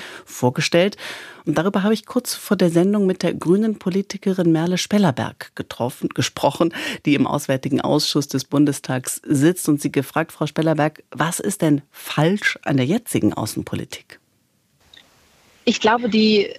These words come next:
Speaker 2: Umstellung auf eine feministische Außenpolitik bietet die Chance, die Perspektiven, die wir heute noch nicht ausreichend beleuchten, in unserer Außenpolitik, in unseren auswärtigen Beziehungen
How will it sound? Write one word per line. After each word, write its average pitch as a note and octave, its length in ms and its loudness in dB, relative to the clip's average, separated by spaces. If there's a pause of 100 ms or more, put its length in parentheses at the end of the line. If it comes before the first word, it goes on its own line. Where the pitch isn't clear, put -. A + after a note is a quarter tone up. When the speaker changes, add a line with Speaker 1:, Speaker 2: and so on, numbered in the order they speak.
(500)
Speaker 2:
Umstellung A#3 580 2
auf F#3 180 0
eine G3 220 0
feministische G#3 720 2
Außenpolitik G3+ 760 -2
bietet G#3+ 560 -2
die G3+ 80 2
Chance, A#3+ 640 0 (300)
die A#3 120 4
Perspektiven, A3 960 0 (280)
die G#3 100 2
wir G3 160 2
heute G#3+ 260 0
noch G3+ 180 0
nicht - 340 2
ausreichend F#3+ 640 -2
beleuchten, F3 560 0
in A#3+ 180 2
unserer G3+ 360 0
Außenpolitik, G3 840 -2 (260)
in A3+ 180 4
unseren G3 280 2
auswärtigen F#3+ 520 0
Beziehungen G3 460 2